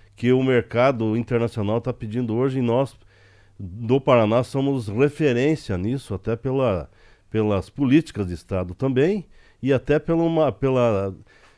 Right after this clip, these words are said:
eh, as, as tecnologias de pesquisa na nossa área e na difusão e na aplicação desses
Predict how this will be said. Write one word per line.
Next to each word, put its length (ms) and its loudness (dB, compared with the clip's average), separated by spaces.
eh, 360 -4
as, 200 -18
as 200 -6
tecnologias 800 0
de 80 -2
pesquisa 840 -2
na 140 -4
nossa 360 -6
área 560 0
e 180 -4
na 160 2
difusão 880 -2
e 200 -4
na 140 2
aplicação 640 -4
desses 460 -10